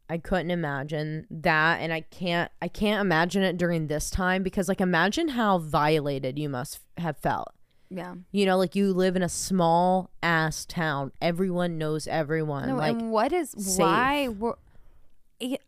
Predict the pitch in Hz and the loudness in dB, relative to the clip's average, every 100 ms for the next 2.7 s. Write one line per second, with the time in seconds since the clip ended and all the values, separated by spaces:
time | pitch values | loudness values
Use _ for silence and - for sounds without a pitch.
0 | - - - - 381 349 - 269 302 277 | -18 -14 -2 0 2 0 0 2 4 4
1 | 226 - 226 196 196 220 240 214 208 190 | 2 0 0 2 2 2 2 0 0 0
2 | 190 196 190 185 202 196 - | 0 0 -2 -4 -4 -2 -4